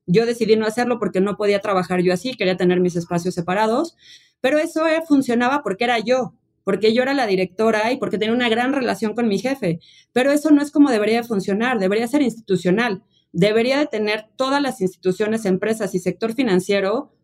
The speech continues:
un mapa de cómo podemos hacer una integración funcional de las mujeres en la fuerza laboral y de explotar ese potencial. O sea, tenemos que brincar de esta etapa de, sí, como de role models y de mujeres que la sacaron del parque,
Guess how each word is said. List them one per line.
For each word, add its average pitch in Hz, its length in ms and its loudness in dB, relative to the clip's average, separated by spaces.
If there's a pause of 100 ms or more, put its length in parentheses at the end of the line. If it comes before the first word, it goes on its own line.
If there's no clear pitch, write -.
un 269 220 8
mapa 262 460 2
de 220 160 -4
cómo 254 280 0
podemos 220 360 -2
hacer 208 220 -4
una 214 140 -2
integración 196 520 -2
funcional 214 480 0
de 220 80 -2
las 180 160 -2
mujeres 196 420 0
en 185 80 0
la 175 100 2
fuerza 185 280 -2
laboral 180 580 0
y 202 100 0
de 208 80 0
explotar 214 600 -2
ese 233 160 -4
potencial. 165 560 -4 (360)
O - 40 -20
sea, 208 280 -2 (100)
tenemos 269 360 0
que 254 100 0
brincar 233 460 0
de 220 160 0
esta 220 240 -4
etapa 214 380 -2
de, 165 480 4 (720)
sí, 269 260 -2
como 185 220 4
de 190 120 2
role 233 320 0
models 233 360 0
y 214 40 0
de 185 80 4
mujeres 202 400 0
que - 80 -6
la 180 100 -2
sacaron 202 360 -4
del 175 160 2
parque, 202 500 -4